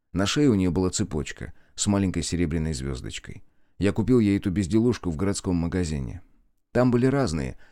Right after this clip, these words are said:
серебряные цветки и сердечки, которые, не сомневаюсь, тоже ей понравились бы. Но как-то за год до этого она отвела меня задом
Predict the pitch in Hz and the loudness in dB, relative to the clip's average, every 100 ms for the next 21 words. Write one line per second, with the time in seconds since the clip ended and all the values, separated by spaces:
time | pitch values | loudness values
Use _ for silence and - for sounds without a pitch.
0 | - - 170 160 90 80 73 67 - 85 | -20 -2 2 4 4 0 -2 -4 -6 -2
1 | 90 - 143 135 76 76 64 85 135 - | -2 -2 0 0 0 -4 -4 0 0 0
2 | 85 - 76 85 82 85 85 78 73 78 | -6 -6 -4 -2 -2 -2 -2 -2 -2 -2
3 | 101 - - - _ - 123 107 78 69 | -2 -4 -10 -20 _ 2 4 4 0 -4
4 | 80 92 73 87 92 104 73 67 57 60 | -2 -2 -2 -2 0 0 -2 -6 -8 -12
5 | - _ _ _ - 127 135 - 143 - | -14 _ _ _ 0 2 2 0 -4 -2
6 | 104 95 87 85 131 113 78 71 104 117 | 0 0 0 0 0 0 -4 -2 -2 -2
7 | 104 82 80 95 92 98 98 80 80 76 | -2 -2 -2 -2 -2 0 0 0 -2 -2
8 | 76 127 104 87 | -2 -2 0 -2